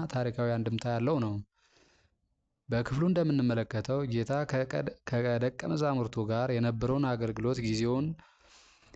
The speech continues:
የአገልግሎት ጊዜውን በገሊላ ባህር ዙሪያ ባሉ የሰሜንና የምስራቅ አካባቢዎች ነው። በዚያ ሁሉ የቂሳርያ ከተሞች የነበሩ ሲሆን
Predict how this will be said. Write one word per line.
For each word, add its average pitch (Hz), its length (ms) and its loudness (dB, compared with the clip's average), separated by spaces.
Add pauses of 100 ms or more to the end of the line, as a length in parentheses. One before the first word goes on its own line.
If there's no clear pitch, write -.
(180)
የአገልግሎት 123 600 0
ጊዜውን 117 380 2
በገሊላ 117 460 0 (220)
ባህር 127 360 0
ዙሪያ 117 280 0 (120)
ባሉ 120 420 -2
የሰሜንና 123 580 2
የምስራቅ 123 540 0
አካባቢዎች 113 580 -2
ነው። 107 140 0 (880)
በዚያ 120 300 0
ሁሉ 165 260 2 (120)
የቂሳርያ 135 440 0
ከተሞች 117 420 0
የነበሩ 117 480 2
ሲሆን 143 400 0